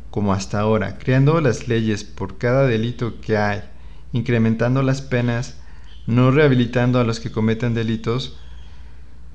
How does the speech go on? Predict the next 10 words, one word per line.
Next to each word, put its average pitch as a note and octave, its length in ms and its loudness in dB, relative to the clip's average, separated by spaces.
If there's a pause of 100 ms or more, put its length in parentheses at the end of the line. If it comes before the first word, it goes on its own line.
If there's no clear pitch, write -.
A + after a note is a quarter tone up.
(320)
solo E3 420 6
crea C#3+ 300 4
condiciones B2 560 2
para G#2+ 400 0
que A2 180 -2
siga D#3 440 -2
incrementando B2+ 760 0
todos C#3+ 480 2
los A#2 180 2
delitos A#2+ 600 -2